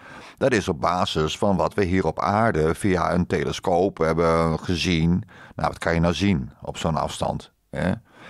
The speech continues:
En de rest is allemaal fantaseren. Van nou, dan gaan we ervan uit dat de dichtheid van, eh, de maansteentoestand, hè, waar de maan uit bestaat, dat die dan ongeveer hetzelfde is als de dichtheid van de aarde.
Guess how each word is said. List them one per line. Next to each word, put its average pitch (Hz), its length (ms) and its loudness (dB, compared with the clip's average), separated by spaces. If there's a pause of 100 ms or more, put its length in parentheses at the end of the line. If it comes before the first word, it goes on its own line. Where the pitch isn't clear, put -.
En - 120 0
de 92 60 2
rest 101 220 0
is 90 80 -2
allemaal 76 200 0
fantaseren. 90 920 0 (800)
Van 80 120 -2
nou, 85 180 2
dan 92 100 -2
gaan 101 260 0
we 95 60 0
ervan 90 420 0
uit 101 520 0
dat 104 720 4 (320)
de 78 160 -4
dichtheid 98 680 0
van, 95 520 2
eh, 87 220 2
de 85 320 2
maansteentoestand, 101 1700 2
hè, 117 160 2
waar 80 160 -2
de 78 60 0
maan 87 280 2
uit 90 140 2
bestaat, 92 440 -2 (420)
dat 85 180 -2
die 98 140 2
dan 90 140 2
ongeveer 101 440 2
hetzelfde 92 420 0
is 90 100 -2
als 90 120 0
de 73 100 -12
dichtheid 90 480 0
van 82 140 -2
de - 80 2
aarde. 85 680 -2